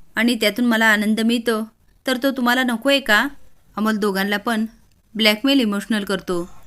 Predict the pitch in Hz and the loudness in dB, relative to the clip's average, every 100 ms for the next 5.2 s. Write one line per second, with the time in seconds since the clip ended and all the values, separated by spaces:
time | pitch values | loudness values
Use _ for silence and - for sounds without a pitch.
0 | - - - 208 208 220 226 254 - - | -20 -16 -4 0 2 2 2 0 -4 -14
1 | - - 247 196 165 175 _ _ _ 262 | -10 -4 -2 0 0 -2 _ _ _ -2
2 | 247 214 214 220 220 220 240 233 240 262 | 0 2 0 2 0 0 0 2 2 -2
3 | - 233 220 185 170 170 - - - - | -4 -2 0 0 -2 -8 -14 -14 -20 -20
4 | - _ - 214 220 240 247 214 190 202 | -20 _ -4 0 2 2 2 2 2 2
5 | 247 240 | 0 -2